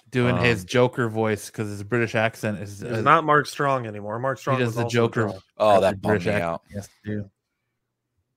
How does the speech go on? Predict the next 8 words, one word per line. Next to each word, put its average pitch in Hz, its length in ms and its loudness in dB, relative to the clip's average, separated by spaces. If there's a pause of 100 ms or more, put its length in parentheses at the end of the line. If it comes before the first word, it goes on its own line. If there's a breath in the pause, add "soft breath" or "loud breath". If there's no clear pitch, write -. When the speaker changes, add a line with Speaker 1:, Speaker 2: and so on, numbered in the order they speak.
(960)
Speaker 1:
<laughs> 123 160 0
Your 110 100 0
mom 117 220 4
says - 180 -8
Hufflepuffs - 540 -2
are - 60 -12
stoners. 107 680 -6 (380)
Speaker 3:
<laughs> 147 640 -4